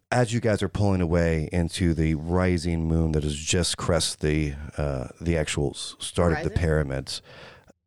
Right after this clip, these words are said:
Speaker 1: Boris is finally knocked off of a attack helicopter, another minigun, and he has two of them underneath his arms. He goes, "Oh, <laughs> I'm going to make quite a boom with this," and he, uh, starts walking them both towards, uh, w-, uh, his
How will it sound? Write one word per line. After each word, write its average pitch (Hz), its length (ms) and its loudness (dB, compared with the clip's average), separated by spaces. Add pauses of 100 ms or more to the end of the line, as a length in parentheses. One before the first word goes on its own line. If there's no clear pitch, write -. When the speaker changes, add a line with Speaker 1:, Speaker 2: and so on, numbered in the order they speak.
(160)
Speaker 1:
Boris 92 560 0
is 80 220 -4 (240)
finally 90 300 0
knocked 87 420 -2
off 85 500 0
of 82 220 0
a 76 140 0 (240)
attack - 480 0
helicopter, 78 720 0
another 82 280 0
minigun, 67 540 -4 (160)
and 85 100 0
he 80 60 4
has 71 140 0
two - 280 2
of 82 100 -4
them 82 140 0
underneath 78 340 0
his 71 180 -6
arms. 62 300 -4
He - 60 -14
goes, 71 200 -4
"Oh, 104 220 2 (360)
<laughs> 151 80 2 (680)
I'm 90 160 0
going 87 180 -2
to 90 80 0
make 92 180 0
quite 110 400 0
a 98 60 0
boom 95 480 0
with 78 140 -4
this," 73 540 -2
and 82 160 -2
he, 73 140 0
uh, 69 200 2
starts 73 360 -4
walking 80 440 -2
them 76 160 -2
both 73 400 -2
towards, 73 680 -2
uh, 71 160 2
w-, 71 240 -4
uh, 69 180 -4
his 87 200 0